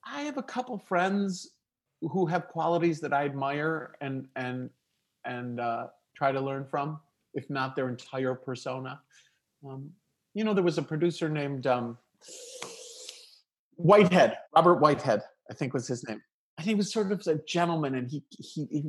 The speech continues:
got into the project, and that kind of approach to the work really interested me too.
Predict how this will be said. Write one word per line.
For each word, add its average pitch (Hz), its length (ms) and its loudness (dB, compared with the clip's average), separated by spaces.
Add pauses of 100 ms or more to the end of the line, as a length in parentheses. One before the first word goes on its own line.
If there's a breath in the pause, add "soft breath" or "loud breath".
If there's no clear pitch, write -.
(140)
got 175 200 2
into 185 220 6
the 160 120 0
project, 160 580 0
and 139 200 -2 (340 soft breath)
that 185 280 2
kind 185 280 4
of 151 80 6
approach 151 640 2
to - 120 -4
the 135 60 2
work 123 400 2 (380)
really 131 360 4
interested 123 600 -4
me 113 120 -2
too. 110 400 -2